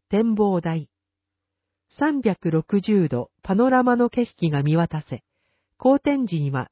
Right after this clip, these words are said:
下北半島を望むこともできます。令和二年十二月には展望デッキが完成し、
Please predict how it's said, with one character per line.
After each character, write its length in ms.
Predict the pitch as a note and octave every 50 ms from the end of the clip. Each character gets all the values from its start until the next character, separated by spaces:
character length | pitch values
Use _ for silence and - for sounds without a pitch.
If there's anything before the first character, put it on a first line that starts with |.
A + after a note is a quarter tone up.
| _ _
下 300 | - - G3 A3+ C#4 C#4
北 240 | - _ - C#4 A#3
半 260 | B3 C4+ C4 A#3 G3+
島 320 | - E3 D3+ D3 C#3 C3
を 80 | B2+ C#3+
望 320 | E3+ E3+ E3+ G3 B3+ B3+
む 80 | C4+ B3+
こ 120 | - C4
と 120 | - B3+ A#3
も 140 | F#3+ D3
で 100 | C3+ C#3
き 160 | - - - C3+
ま 140 | B2+ B2+
す。 180 | - - _ _ _ _ _ _ _ _ _ _ _ _ _ _ _ _ _ _ _ _ _ _
令 260 | F#3+ G3 A3+ A#3+ B3 B3
和 140 | A#3+ A#3
二 160 | A#3+ B3 B3+ A#3+
年 320 | G#3+ F3+ C3+ C3 C3 C#3+ _
十 200 | - G3 A3+ B3
二 140 | B3+ C#4+ C#4
月 260 | C#4+ C#4+ - - -
に 140 | F3 D#3 C#3
は 220 | B2 A#2+ C3 - _ _ _ _ _ _ _ _ _
展 220 | - A3+ C4 C4+ C4
望 200 | C4+ C4+ C4 C4
デ 140 | C4+ C4
ッ 40 | B3
キ 160 | - - E3+
が 120 | D3 C#3 -
完 240 | - E3+ E3+ F3+ F3
成 280 | - - F3 E3 D#3+
し、 280 | - - - C#3+ C#3